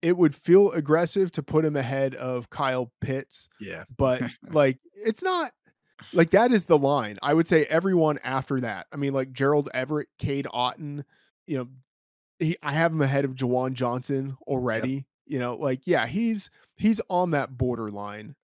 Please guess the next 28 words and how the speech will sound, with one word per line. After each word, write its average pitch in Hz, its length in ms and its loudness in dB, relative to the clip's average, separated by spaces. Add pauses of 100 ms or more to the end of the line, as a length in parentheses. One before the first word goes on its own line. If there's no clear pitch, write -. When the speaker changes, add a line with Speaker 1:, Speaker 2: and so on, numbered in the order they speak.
(180)
Speaker 1:
And 131 280 -4
so 135 180 2
if 131 160 -4
you 147 140 -2
end 151 180 -2
up 143 100 0
starting 135 380 0
him, 135 220 -4
I 127 80 -4
don't 127 260 -6
think, 127 200 -8
like, 117 140 -6
that's - 340 -6
a 135 60 -10
massive 117 560 -6
mistake, 107 560 -4
just - 200 -14
kinda 110 180 -6
depending 110 420 -8
on 107 280 -10
who 120 180 -6
you 110 180 -6
have 113 240 -4
or 113 60 -6
who 113 120 -4
you 104 180 -6
don't 120 320 -4
have. 104 400 -8